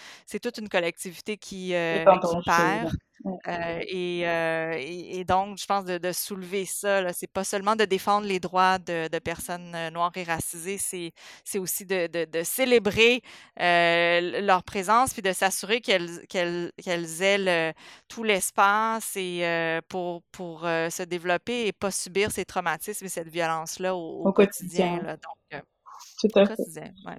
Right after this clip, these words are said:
Speaker 2: Puis, ce que vous dites, ça, ça fait vraiment écho à un peu à un discours, euh, qu'on, qui se développe beaucoup en Occident, un discours très nationaliste, euh,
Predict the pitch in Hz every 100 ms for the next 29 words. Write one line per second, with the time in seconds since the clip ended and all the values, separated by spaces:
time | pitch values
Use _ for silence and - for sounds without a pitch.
0 | - 226 - 202 - - 220 220 254 294
1 | - 208 196 214 208 208 208 208 262 208
2 | - 233 233 196 185 196 - 226 190 180
3 | 180 196 - - 214 220 202 185 185 196
4 | 196 _ _ _ - - 202 190 202 233
5 | 202 208 - 226 208 - - 185 190 185
6 | - 190 196 208 202 185 185 - 220 214
7 | 240 220 208 196 185 185 190 202 - -
8 | 185